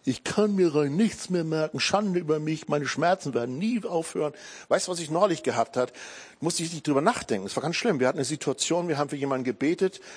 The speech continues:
dass der geheilt wird und der ist dummerweise doch viel zu früh gestorben. Aber wir haben es ja wenigstens versucht. Und, ähm, dann kam dieser Spruch von den Frustrierten, dass er nicht geheilt worden war. Und er sagte, „Na ja, an irgendwas müssen wir ja sterben.“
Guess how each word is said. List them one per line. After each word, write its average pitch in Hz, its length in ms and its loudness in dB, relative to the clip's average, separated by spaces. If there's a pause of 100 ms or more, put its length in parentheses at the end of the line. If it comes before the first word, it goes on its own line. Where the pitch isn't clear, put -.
dass 139 140 -4
der 135 100 0
geheilt 143 420 4
wird 151 140 2
und 143 80 -4
der 131 80 2
ist 131 140 -2
dummerweise 139 440 2
doch 180 140 0
viel - 160 -2
zu 113 140 -8
früh 107 180 -10
gestorben. 101 500 -4 (320)
Aber 123 200 -4
wir 131 80 -4
haben 131 80 -4
es 123 80 -10
ja 127 100 -2
wenigstens 147 260 -6
versucht. - 540 -6 (1800)
Und, 156 440 4
ähm, 135 340 0 (140)
dann 151 160 -2
kam 262 240 2
dieser 175 200 0
Spruch 147 680 2 (100)
von 185 140 -2
den 202 100 2
Frustrierten, 185 720 0
dass 147 140 0
er 165 80 0
nicht 165 180 -2
geheilt 170 420 4
worden 113 300 2
war. 120 240 2 (580)
Und 139 60 2
er 151 60 2
sagte, 160 260 4
„Na 160 160 4
ja, 190 320 8
an 160 160 2
irgendwas 175 420 6
müssen 160 280 4
wir 117 80 4
ja 98 100 -2
sterben.“ 85 500 -2